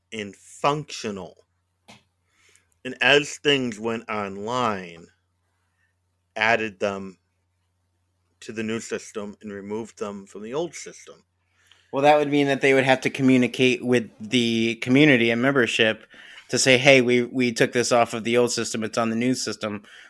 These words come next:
Speaker 2: The, the, the biggest problem
Speaker 1: Post
Speaker 2: with
Speaker 1: it on
Speaker 2: this,
Speaker 1: the
Speaker 2: uh,
Speaker 1: front
Speaker 2: the
Speaker 1: page.
Speaker 2: N G. Yeah, well, okay. When,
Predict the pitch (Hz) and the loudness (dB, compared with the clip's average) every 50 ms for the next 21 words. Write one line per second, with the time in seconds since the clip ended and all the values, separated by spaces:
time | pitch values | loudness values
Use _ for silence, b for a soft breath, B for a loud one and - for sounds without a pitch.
0 | b b - 143 139 135 - 127 151 147 139 131 151 160 139 127 196 190 202 190 | b b 0 2 2 2 2 -2 -4 -4 -4 -2 -4 -4 4 4 6 6 6 4
1 | - - - 160 156 151 147 131 127 127 - - 233 240 120 123 - 190 190 - | 4 4 6 8 10 10 10 8 6 6 6 6 4 4 0 0 2 2 2 2
2 | 196 190 - 127 - 202 202 - - - 139 131 214 185 131 117 123 - - - | 2 2 0 0 0 0 -2 -2 -2 2 4 4 6 6 4 2 0 -4 -10 -16
3 | _ _ _ _ _ _ _ _ _ _ _ _ _ _ _ _ 120 123 151 156 | _ _ _ _ _ _ _ _ _ _ _ _ _ _ _ _ -4 0 4 6
4 | 131 120 - - 143 139 143 139 - - 143 143 139 - 131 117 117 123 135 b | 6 6 4 0 -2 -2 -2 -2 0 2 2 2 6 6 6 6 6 4 2 b
5 | b b b b b b b b _ 117 127 127 139 139 143 139 | b b b b b b b b _ -6 0 4 6 6 6 4